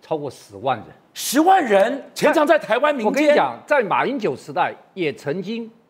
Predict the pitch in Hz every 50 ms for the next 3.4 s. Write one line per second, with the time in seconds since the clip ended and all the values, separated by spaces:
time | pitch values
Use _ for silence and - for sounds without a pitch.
0 | _ _ _ _ _ - 156 170 185 190 180 196 190 190 185 180 175 127 101 95
1 | - - 160 147 135 120 113 107 117 - - - 110 101 _ 101 92 - - -
2 | 131 104 - - - 226 214 214 185 - - - 247 196 - - 170 170 170 156
3 | 135 110 113 113 - _ - 113